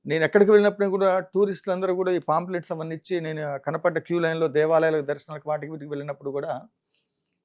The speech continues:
వాళ్ళు ఫోన్లు చేస్తుంటారు, "గురూజీ ఎప్పటి వరకు వచ్చింది?" ఏంటంటే ఒక టూరిజం అనేటువంటిది ఇప్పుడు మహాబలిపురం ఉంది, అక్కడ ఏ క్షేత్రం ఉంది, ఏముంది అంటే అక్కడికి టూరిస్టులు అందరూ వెళ్తూ ఉంటారు. తర్వాత మనం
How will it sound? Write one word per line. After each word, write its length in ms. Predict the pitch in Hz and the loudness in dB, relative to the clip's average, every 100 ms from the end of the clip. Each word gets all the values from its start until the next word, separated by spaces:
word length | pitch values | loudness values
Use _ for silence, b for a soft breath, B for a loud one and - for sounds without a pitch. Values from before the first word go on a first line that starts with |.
| _ | _
వాళ్ళు 260 | 170 175 175 | 2 4 4
ఫోన్లు 340 | - 190 208 | 0 0 4
చేస్తుంటారు, 540 | 202 185 180 185 170 147 | 6 4 0 -4 -2 -2
"గురూజీ 300 | 151 170 160 | -2 -2 0
ఎప్పటి 200 | 143 156 | 0 0
వరకు 220 | 160 151 | 0 -2
వచ్చింది?" 320 | - 156 143 | -8 -8 -6
ఏంటంటే 480 | 135 123 127 147 208 _ _ _ _ | -6 -8 -14 -14 -16 _ _ _ _
ఒక 100 | - | -4
టూరిజం 580 | 160 - 226 254 220 220 | 0 4 4 4 6 4
అనేటువంటిది 760 | 208 202 196 190 180 180 190 - _ _ | 6 4 2 -2 -2 -2 -2 -8 _ _
ఇప్పుడు 480 | 143 165 165 160 160 147 | -8 -2 0 0 -4 -6
మహాబలిపురం 600 | 147 185 185 175 170 123 | 2 4 4 0 -4 -10
ఉంది, 160 | 92 _ _ _ _ _ _ _ _ _ 156 | -14 _ _ _ _ _ _ _ _ _ -2
అక్కడ 160 | 180 | 4
ఏ 140 | 180 208 | 8 8
క్షేత్రం 500 | - 208 202 202 196 | 6 2 4 2 2
ఉంది, 220 | 196 202 | -2 0
ఏముంది 520 | 185 190 190 190 190 190 | 2 4 2 -2 0 0
అంటే 240 | 190 226 | 0 -6
అక్కడికి 320 | 220 - 180 | -6 -10 -12
టూరిస్టులు 460 | 165 214 220 208 208 | -4 -2 -2 -4 -4
అందరూ 220 | 202 202 | 0 2
వెళ్తూ 260 | 185 180 202 | 2 -2 -10
ఉంటారు. 280 | 160 - - _ _ _ _ _ _ _ 160 | -10 -16 -20 _ _ _ _ _ _ _ 2
తర్వాత 400 | 196 226 220 208 | 6 8 8 6
మనం 400 | 185 180 180 | 2 -2 -6